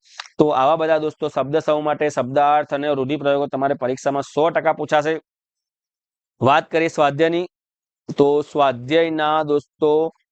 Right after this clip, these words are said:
તમામ પ્રશ્નોના જવાબો, તમામ પ્રશ્નોના જવાબો ક્યાં મળશે? આપણી ગાઈડ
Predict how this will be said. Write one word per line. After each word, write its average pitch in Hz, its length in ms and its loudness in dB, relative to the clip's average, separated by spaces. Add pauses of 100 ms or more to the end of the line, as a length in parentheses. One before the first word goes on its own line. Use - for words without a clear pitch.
(260)
તમામ 160 760 0
પ્રશ્નોના 160 760 -2 (680)
જવાબો, 143 680 0 (100)
તમામ 143 480 -2
પ્રશ્નોના 147 960 -2 (280)
જવાબો 143 520 2
ક્યાં 143 340 -2
મળશે? 156 480 -2 (140)
આપણી 143 360 0
ગાઈડ 127 580 0